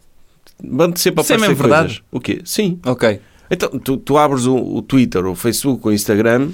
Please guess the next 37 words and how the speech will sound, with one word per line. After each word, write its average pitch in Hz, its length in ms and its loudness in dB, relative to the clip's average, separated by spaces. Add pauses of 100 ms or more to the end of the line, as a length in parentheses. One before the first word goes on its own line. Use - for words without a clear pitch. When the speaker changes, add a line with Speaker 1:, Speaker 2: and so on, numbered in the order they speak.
(840)
Speaker 1:
s-, - 160 -6 (320)
podes 123 220 0
estar 131 240 2
lá 147 360 2 (960)
anos 131 560 2
a - 60 -20
fazer 107 300 0
scroll. 104 520 0 (280)
Speaker 2:
Não, 139 260 0
não 143 160 0
acredito 127 380 -4
nisso. - 320 -12 (240)
Speaker 1:
Não? 120 220 0 (140)
Achas 117 340 -2
que - 80 -14
termina? 123 460 2 (960)
Speaker 2:
Acho 185 260 -2
que - 40 -20
termina. 170 320 2
Speaker 1:
Chega 151 160 4
a 151 40 6
um 143 60 4
ponto 147 320 0
que - 80 -4
o 165 40 4
algoritmo 147 480 4
diz, 139 180 4
"É 160 80 4
pá, 151 160 2
vai 147 140 6
embora, 123 340 6
vai 131 140 4
à 135 40 4
tua 180 120 2
Speaker 2:
Não. 170 120 2
Speaker 1:
vida." 101 340 0 (420)
Speaker 2:
Mas 156 540 2